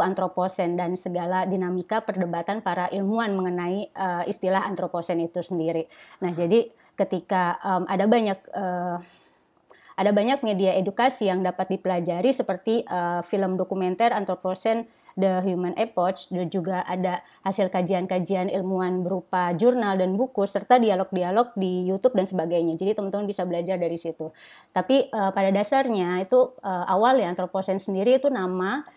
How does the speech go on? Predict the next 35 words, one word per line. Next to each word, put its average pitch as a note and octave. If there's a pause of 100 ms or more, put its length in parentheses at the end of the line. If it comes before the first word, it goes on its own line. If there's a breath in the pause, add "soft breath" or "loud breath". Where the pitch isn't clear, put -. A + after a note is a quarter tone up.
(140 loud breath)
nama G3
zaman F#3+
yang A3+
berkaitan F#3+
dengan A3+
revolusi G#3+
Neolitik G3
sekitar, G#3+ (400 loud breath)
eh, G3
dua F#3
belas F#3+
ribu G3+
tahun F#3+
yang F#3+
lalu G3
sebelum F#3+
Masehi, F#3 (320 loud breath)
dan G3
zaman F#3+
itu G3
ketika A3+
pertanian G3
baru F#3
muncul. F3+ (300 soft breath)
Dengan G3
data F3+
arkeologis G3+
berupa F#3
peninggalan, F#3
eh, F3+
atau F3+
peralatan F3+
manusia F#3+
kala F3
itu G3+